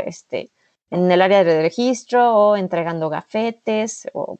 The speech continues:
pasando el micrófono en, en las preguntas y respuestas". Y así es como hemos estado trabajando y, eh, la verdad estamos muy contentos porque sí hemos tenido...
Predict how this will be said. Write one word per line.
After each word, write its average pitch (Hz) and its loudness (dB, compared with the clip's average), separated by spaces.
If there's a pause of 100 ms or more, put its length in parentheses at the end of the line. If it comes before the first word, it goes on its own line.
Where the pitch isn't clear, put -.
pasando 175 0
el 170 2
micrófono 165 0
en, 160 -8
en 160 -6
las - -4
preguntas 165 -4
y 165 -6
respuestas". 226 -2 (540)
Y 202 2
así 214 2
es 240 -2
como 277 2
hemos 233 -2
estado 208 0
trabajando 202 -2 (340)
y, 214 -2
eh, 175 0 (360)
la 202 2
verdad 180 4
estamos 202 0
muy 202 0
contentos 196 -4
porque 170 -2
sí - -8
hemos 185 -4
tenido... 165 -2